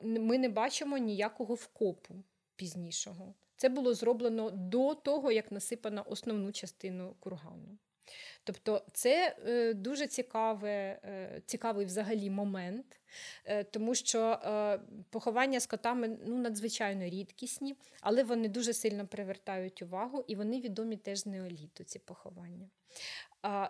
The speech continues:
це одиничні, ще раз повторюю, моменти, але наскільки це звертає на себе увагу, що це домашня тваринка, що це якась особистість,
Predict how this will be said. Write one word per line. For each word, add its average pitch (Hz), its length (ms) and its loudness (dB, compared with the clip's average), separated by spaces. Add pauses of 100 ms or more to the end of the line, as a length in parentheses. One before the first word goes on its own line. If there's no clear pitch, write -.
(160)
це 269 140 10
одиничні, 247 680 2
ще - 180 0
раз 196 120 -2
повторюю, 175 580 -8
моменти, 220 680 -4
але 220 480 4
наскільки 233 560 -6
це 247 260 -4
звертає 220 600 -2
на 202 100 -6
себе 190 320 -4
увагу, 208 720 -4 (380)
що - 160 -4
це - 120 0
домашня 240 480 0
тваринка, 220 800 -4 (500)
що - 220 0
це 269 360 8
якась 220 500 2 (380)
особистість, 226 1000 2